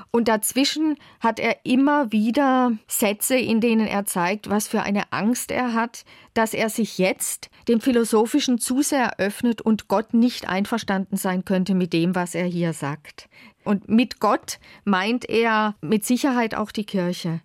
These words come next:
Also, dass die Vertreter der Kirche sich genau anschauen, was da an Gedanken verbreitet wird und dann im Notfall eben auch eingreifen und sagen, das ist jetzt nicht zulässig.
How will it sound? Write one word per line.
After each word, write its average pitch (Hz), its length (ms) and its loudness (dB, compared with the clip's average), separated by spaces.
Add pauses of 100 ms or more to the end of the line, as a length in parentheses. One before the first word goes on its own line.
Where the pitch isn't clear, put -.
Also, 185 220 -4
dass 190 160 0
die 208 100 0
Vertreter 202 640 0
der 220 160 -2
Kirche 233 540 0
sich - 240 -4
genau 190 420 2
anschauen, 214 760 0 (240)
was 214 300 0
da 208 200 2
an 196 200 0
Gedanken 214 840 2
verbreitet 185 720 -4
wird 233 360 -2 (300)
und 233 260 0
dann 208 280 2
im 247 160 0
Notfall 226 460 2
eben 214 280 0
auch 202 180 -4
eingreifen 202 720 -2
und 202 140 -2
sagen, 185 500 -2 (220)
das 170 240 -4
ist 185 160 -6
jetzt - 440 -4 (220)
nicht 208 300 2
zulässig. 160 760 -4